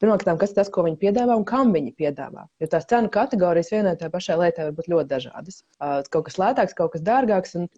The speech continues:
ar to cenu veidošanu vispār tā vienmēr ir ļoti liela, nu, tā kā problēma, vai mani pirks un kā, un tad, tad attiecīgi tas veids, kā tu vari izcelties, nav jau īstenībā cena. Tas, tas, kā tu izcelies, ir, ā, ko tu dod vēl līdzi tam visam, vai ne? Kā tas viss izskatīsies? Vai tu tajā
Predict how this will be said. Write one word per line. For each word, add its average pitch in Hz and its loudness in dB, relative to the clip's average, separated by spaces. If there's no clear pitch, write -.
ar 214 2
to 202 0
cenu 214 4
veidošanu 208 2
vispār 165 -8
tā 156 -4
vienmēr 165 -2
ir 156 -4
ļoti 147 -6
liela, 156 -2
nu, 165 -2
tā 156 -4
kā 147 -2
problēma, 202 2
vai 151 -4
mani 147 -6
pirks 262 -2
un 151 -10
kā, 233 2
un 190 -2
tad, 185 -2
tad 165 0
attiecīgi 180 0
tas 180 -6
veids, 214 0
kā 214 0
tu 180 -10
vari 170 2
izcelties, 165 -2
nav 220 2
jau 165 2
īstenībā 156 -4
cena. 180 -4
Tas, 165 -8
tas, 240 0
kā 180 -4
tu 190 -4
izcelies, 147 -6
ir, 156 -2
ā, 151 -2
ko 202 4
tu 190 -2
dod 180 4
vēl 180 4
līdzi 208 2
tam 135 -8
visam, 139 -10
vai 135 -12
ne? 151 -8
Kā 185 -2
tas - -12
viss 202 -2
izskatīsies? 143 -6
Vai 170 0
tu 202 -4
tajā 196 2